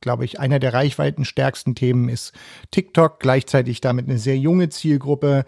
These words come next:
Instagram ist ein videoaffines und bildaffines Medium, das wiederum so aus meiner Perspektive eher so die jungen Erwachsenen bis so die gefühlt jungen gebliebenen Erwachsenen erreicht erreicht. Facebook scheint inzwischen tatsächlich so ein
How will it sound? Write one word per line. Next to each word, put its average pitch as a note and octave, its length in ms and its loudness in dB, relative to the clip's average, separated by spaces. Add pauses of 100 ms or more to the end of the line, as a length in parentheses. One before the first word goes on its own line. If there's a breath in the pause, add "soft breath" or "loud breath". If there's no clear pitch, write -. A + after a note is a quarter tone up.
(300 loud breath)
Instagram C3+ 680 2
ist - 360 -6
ein B2+ 320 0
videoaffines C#3 1000 0
und A#2+ 200 -2
bildaffines C3+ 640 0
Medium, B2+ 480 2
das B2 280 -2
wiederum B2 480 0
so B2 140 0
aus - 200 -4
meiner C3 260 2
Perspektive C3 580 -2
eher C3 160 -2
so A#2+ 180 0
die A2+ 220 -2 (340 loud breath)
jungen D#3+ 240 4
Erwachsenen D3+ 840 2
bis C#3 240 0
so C3+ 200 4
die C#3 480 0
gefühlt F#3 520 2
jungen E3 320 4
gebliebenen F3+ 520 2
Erwachsenen F#3 520 0
erreicht D3+ 160 0
erreicht. C#3+ 320 0 (480 loud breath)
Facebook E3+ 640 0
scheint D#3+ 440 0
inzwischen D#3+ 480 -2
tatsächlich D3 600 0
so C#3+ 100 2
ein C#3 120 0